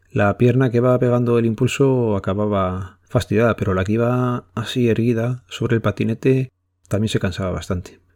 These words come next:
Es entretenido hacer deporte con los niños, entiendo que siempre es sano, yo siempre he sido también una persona que me gusta hacer deporte, así que verles que se van picando, que querían hacer más kilómetros y tal, pues siempre es bueno. Voy a meter aquí ahora el episodio de la semana,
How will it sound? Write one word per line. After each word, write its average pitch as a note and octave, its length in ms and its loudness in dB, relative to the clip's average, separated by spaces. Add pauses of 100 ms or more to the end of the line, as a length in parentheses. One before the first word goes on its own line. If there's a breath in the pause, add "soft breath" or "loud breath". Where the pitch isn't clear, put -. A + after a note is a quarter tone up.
(380)
Es B2 180 4
entretenido A#2 480 2
hacer A#2 160 0
deporte G#2+ 320 0
con G2+ 100 2
los G2 140 -2
niños, C#3+ 460 0
entiendo G#2+ 340 -4
que G#2+ 140 -2
siempre G#2+ 340 -2
es - 60 -6
sano, C3 300 0
yo G#2 180 -4 (380)
siempre A2+ 280 0
he - 40 0
sido A2+ 140 -2
también A2 220 0
una G#2 80 0
persona A2+ 260 -4
que G#2 60 -2
me G2+ 60 0
gusta G2 240 -4
hacer A2 140 -4
deporte, C3 340 -2
así A2 180 -4
que G#2+ 80 -2
verles G#2+ 380 0
que A2 400 -2
se - 160 -2
van A2+ 160 2
picando, B2+ 400 2
que G2+ 100 -2
querían G#2+ 260 0
hacer A2 240 -2
más A2 320 -2
kilómetros A#2 480 -2
y G2+ 60 -4
tal, B2+ 240 -6
pues - 220 -18 (200)
siempre G2+ 360 -4
es F2 60 -4
bueno. F2+ 200 -6 (1000)
Voy A2+ 140 6
a - 20 8
meter B2+ 200 4
aquí B2 180 2
ahora C3 400 2
el G2 260 2
episodio A#2 420 0
de A2+ 60 4
la G2 120 0
semana, G#2+ 420 0